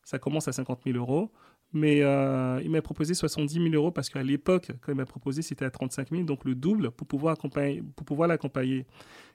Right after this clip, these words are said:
Et en fait, moi, j'ai une série de cent trente questions avant d'accompagner les gens. Donc, en fait, quand je pose ces questions-là, je, j'appelle ça le strat cent trente.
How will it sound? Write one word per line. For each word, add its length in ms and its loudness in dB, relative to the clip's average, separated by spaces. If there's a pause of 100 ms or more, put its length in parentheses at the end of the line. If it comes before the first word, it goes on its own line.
Et 40 -2
en 60 0
fait, 180 4
moi, 100 8
j'ai 120 2
une 60 4
série 340 2
de 100 2
cent 200 0
trente 240 -2
questions 380 -2
avant 160 0
d'accompagner 440 0
les 100 2
gens. 300 0
Donc, 260 -8
en 20 -6
fait, 200 -4
quand 100 -4
je 80 -4
pose 160 -4
ces 140 -4
questions-là, 680 0
je, 200 -4
j'appelle 280 -4
ça 120 -4
le 160 0
strat 260 -2
cent 160 -6
trente. 340 -4